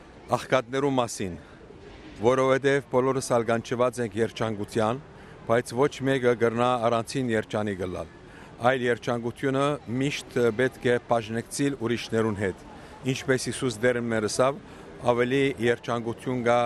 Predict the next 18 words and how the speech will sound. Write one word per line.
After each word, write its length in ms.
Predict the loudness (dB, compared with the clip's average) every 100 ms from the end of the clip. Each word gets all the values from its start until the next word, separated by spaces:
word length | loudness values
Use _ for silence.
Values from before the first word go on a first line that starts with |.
| 0 0 2
դալու, 320 | 4 2 0 0 -6 -18 -10
քան 280 | 0 0 0 -10 0 0
առնելու 400 | 2 -2 -4 -4
մեջ։ 300 | -6 -10 -16 -18 -18 -14
Այսօր 360 | -4 0 2 2
համար 320 | 2 2 2
այս 240 | 2 0 0 -6
քառասնորդացի 1000 | 0 2 2 0 -4 0 0 0 0 0 0 -2 -12 -16 0
մոդալուց 540 | 2 4 2 0 -4 -4
շրջանին 560 | -4 -2 -2 0 -4 -8 -16 -20 0 2
բոլորս 400 | 2 0 -2 -2
հրավիրված 720 | 0 2 2 2 2 2 0
ենք 240 | -2 -4 -16 -18 -18 -18 -20 -20
բաժնելու 680 | 2 4 4 -2 -2 2 4 2 0
մեր 340 | 0 2 2 2
ուրախությունը, 760 | 2 2 2 -6 -2 0 2 2
մեր 360 | 0 2 0 0
ինչքերը 640 | -4 -4 -6 2 2 4